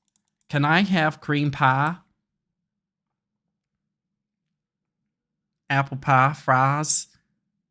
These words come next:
hamburger, fries, homosexuals, you know, that stuff.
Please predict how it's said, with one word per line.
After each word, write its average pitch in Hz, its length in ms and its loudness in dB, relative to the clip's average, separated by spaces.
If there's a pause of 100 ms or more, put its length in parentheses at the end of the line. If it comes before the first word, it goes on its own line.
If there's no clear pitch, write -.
(420)
hamburger, 143 760 0
fries, 139 880 -2 (1700)
homosexuals, 175 1400 2 (1000)
you 127 80 -8
know, 120 320 -4
that 139 240 -6
stuff. 185 560 -6